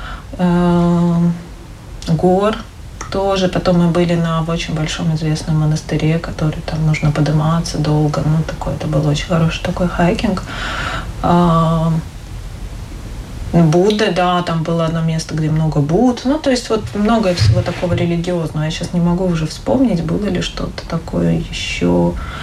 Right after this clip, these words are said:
А, национальный парк, да, то есть мы были в национальном парке тоже, там уже именно животные. У них есть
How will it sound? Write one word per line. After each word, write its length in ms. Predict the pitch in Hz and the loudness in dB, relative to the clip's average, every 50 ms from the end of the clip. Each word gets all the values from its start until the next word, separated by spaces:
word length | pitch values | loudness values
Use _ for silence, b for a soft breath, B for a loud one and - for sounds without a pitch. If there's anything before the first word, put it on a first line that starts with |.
| B | B
А, 80 | B 185 | B 4
национальный 560 | 180 185 180 - 220 214 220 226 233 226 233 | 4 4 4 2 2 2 2 4 4 4 4
парк, 320 | 226 - 196 180 170 160 160 170 | 2 0 0 -2 -2 -2 -4 -4
да, 260 | 170 175 170 165 160 | -2 0 0 0 0
то 120 | 151 - | -2 -2
есть 160 | 165 165 - - | -4 -4 -4 -2
мы 120 | 180 180 | -2 -2
были 240 | 180 185 180 180 180 | 0 2 2 2 2
в 80 | 175 | 2
национальном 600 | 175 170 170 - - 170 170 165 165 160 160 160 165 | 0 -2 -2 -2 -2 -2 0 0 0 2 0 0 0
парке 360 | - - - 269 - - - | 0 -2 -2 -2 -2 -2 -2
тоже, 320 | 233 - 190 180 180 - | -2 0 0 0 0 -2
там 260 | 170 - 170 165 175 185 | -2 -2 0 0 0 2
уже 160 | 185 175 170 | 2 2 2
именно 260 | 170 170 165 175 175 | 2 2 2 2 2
животные. 480 | 160 165 160 151 160 196 247 - 226 190 | 2 2 2 2 2 0 0 0 0 0
У 40 | 175 | 2
них 180 | 170 175 - 175 | 0 0 0 0
есть 240 | 180 175 - - | -2 -2 -2 -4